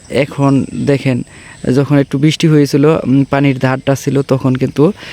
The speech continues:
এই, এই জমির মালিকগুলো, যাদের, আহ, এখানে জমি আছে, তারা, আহ, মিলেমিশে, আহ, একত্রে আমার, আহ, ভাই ভাদাররা, উম, সবাই মিলে এখান থেকে,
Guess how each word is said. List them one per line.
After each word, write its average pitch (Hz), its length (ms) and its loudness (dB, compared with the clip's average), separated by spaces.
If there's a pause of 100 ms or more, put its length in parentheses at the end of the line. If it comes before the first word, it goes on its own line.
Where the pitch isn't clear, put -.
(200)
এই, 139 240 4
এই 131 140 4
জমির 139 300 2
মালিকগুলো, 139 640 2 (140)
যাদের, 127 320 0
আহ, 120 540 0 (360)
এখানে 127 440 2
জমি 143 320 2
আছে, 135 360 0
তারা, 131 300 -2
আহ, 120 360 -2
মিলেমিশে, 135 600 2
আহ, - 280 -6
একত্রে 131 720 -2 (360)
আমার, 123 460 0
আহ, 120 220 2
ভাই 123 220 0
ভাদাররা, 123 480 0 (120)
উম, 120 440 -4
সবাই 127 300 0
মিলে 131 360 2 (140)
এখান 120 380 -2
থেকে, 127 360 0